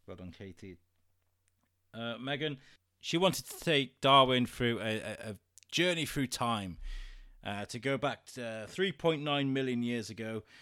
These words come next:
uh, to le-, see what life was like back then, and to check out the, the creatures and how things have evolved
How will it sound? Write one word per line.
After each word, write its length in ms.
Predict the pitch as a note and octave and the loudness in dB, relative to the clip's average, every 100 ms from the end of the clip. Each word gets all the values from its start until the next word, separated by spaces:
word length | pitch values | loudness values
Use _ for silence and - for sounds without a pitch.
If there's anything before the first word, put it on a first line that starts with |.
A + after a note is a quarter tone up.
| - _ - | -20 _ -8
uh, 160 | G#2+ G#2+ | -6 -4
to 120 | - | -2
le-, 160 | C3 B2+ | 0 0
see 200 | - C#3 | 2 0
what 120 | A#2 | 0
life 380 | A#2+ A#2+ A2 A2+ | 0 0 -2 -6
was 180 | G2 | -6
like 460 | A2 A2 G#2 - - _ - | -2 -2 -2 -6 -16 _ -6
back 220 | G2+ - | -6 -2
then, 300 | A2+ G#2 F#2+ - - _ | -2 -2 -6 -10 -20 _
and 360 | G#2 G2 G2 - | -8 -6 -8 -10
to 80 | - | -6
check 280 | - - | -6 -4
out 140 | A#2 G2+ | -6 -6
the, 180 | G#2 F#2+ | -8 -8
the 100 | A2 | -12
creatures 420 | - B2+ - A2 | -8 -6 -4 -6
and 100 | F#2+ | -4
how 140 | A2+ | -4
things 240 | A2 A2+ G#2 | -2 -4 -2
have 80 | G#2 | -4
evolved 560 | G2+ A2 G#2+ G#2 - | -2 0 0 -2 -8